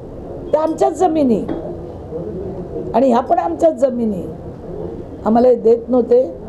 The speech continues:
त्याच्यामुळे शिंदेसाहेब आणि त्यांच्या सरकारने, देवेंद्रजी फडणवीसने अतिशय मोठा निर्णय घेतला. शिंदेसाहेबांना माहिती आहे, ते ग्रा-, गावात आगरी कोळी लोकांच्यात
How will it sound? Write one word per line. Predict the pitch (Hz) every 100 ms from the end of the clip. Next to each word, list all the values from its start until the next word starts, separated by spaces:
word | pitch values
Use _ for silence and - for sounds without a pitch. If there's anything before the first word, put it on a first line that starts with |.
| - - - - -
त्याच्यामुळे | 202 240 233 240 247 233
शिंदेसाहेब | 214 214 226 226 226 220
आणि | 214 214 220 214
त्यांच्या | 208 190 214
सरकारने, | 214 196 233 226 233 240 - - - - - -
देवेंद्रजी | 196 202 214 208
फडणवीसने | 214 208 202 226 226 226 - - - - - -
अतिशय | - - 269 240
मोठा | 339 311 294 285
निर्णय | 277 254 254
घेतला. | 240 208 233 233 - - - - - - -
शिंदेसाहेबांना | 233 233 262 269 233 254
माहिती | 247 220 202 269
आहे, | 262
ते | - 233
ग्रा-, | 208 214 208 208 196
गावात | 208 247 247 - - - - -
आगरी | 202 202 233
कोळी | 240 240 254
लोकांच्यात | 247 226 240 254